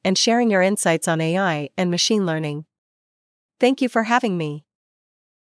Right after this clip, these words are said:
It's been a pleasure. That's all for today's episode of Magic Cast dot A I.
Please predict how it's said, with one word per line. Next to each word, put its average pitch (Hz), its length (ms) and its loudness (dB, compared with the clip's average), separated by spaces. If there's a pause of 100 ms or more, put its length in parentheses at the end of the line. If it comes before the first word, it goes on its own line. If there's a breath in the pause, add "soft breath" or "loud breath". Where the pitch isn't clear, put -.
(140)
It's 233 160 -2
been 240 180 2
a 214 60 2
pleasure. 156 560 -2 (960)
That's 240 240 2
all 220 140 4
for 196 160 -2
today's 175 400 0
episode 170 440 -2
of 160 100 -4
Magic 170 400 -2
Cast 151 580 -4
dot 170 220 0
A 175 160 -2
I. 151 320 -4